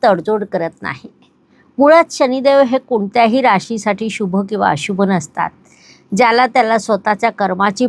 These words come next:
फळं शनिदेव देत असतात. तूळ राशीच्या दृष्टीने विचार केला असता शनिदेव तुमच्यासाठी चतुर्थेश आणि पंचमेश आहे. आता तुमच्या षष्ठ स्थानात वक्री होणार आहे. त्यामुळे ज्या तूळ जातकांचं मागील काळात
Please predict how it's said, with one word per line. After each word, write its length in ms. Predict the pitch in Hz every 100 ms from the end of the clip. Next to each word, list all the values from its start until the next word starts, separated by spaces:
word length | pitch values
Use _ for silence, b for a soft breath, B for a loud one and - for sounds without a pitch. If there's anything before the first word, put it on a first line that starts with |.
| 190
फळं 240 | 185 202
शनिदेव 580 | 208 202 190 202 202 202
देत 320 | 185 175 -
असतात. 340 | 165 - - - _ _ b b b -
तूळ 260 | 320 359 349
राशीच्या 500 | 320 247 269 247 262
दृष्टीने 520 | 226 190 - 208 226
विचार 300 | 196 208 185 -
केला 200 | 196 196
असता 380 | 190 - 196 196
शनिदेव 520 | - 202 233 233 233
तुमच्यासाठी 680 | 202 190 165 190 196 180 208
चतुर्थेश 640 | - 170 185 190 226 226
आणि 160 | 202 196
पंचमेश 640 | 190 160 151 190 185 185
आहे. 260 | 151 151 - - _ _ B B B -
आता 260 | 196 196 233
तुमच्या 340 | 220 190 208 196
षष्ठ 400 | 208 202 - 294
स्थानात 600 | 285 247 185 214 220 214
वक्री 280 | 190 226
होणार 320 | 226 202 202 202
आहे. 480 | 185 190 - _ _ b b b
त्यामुळे 500 | 285 302 269 233 202
ज्या 280 | 185 202 220
तूळ 340 | - 233 214 208
जातकांचं 800 | 185 170 185 175 180 160 208
मागील 500 | 208 202 160 165 247
काळात 400 | 294 226 160 151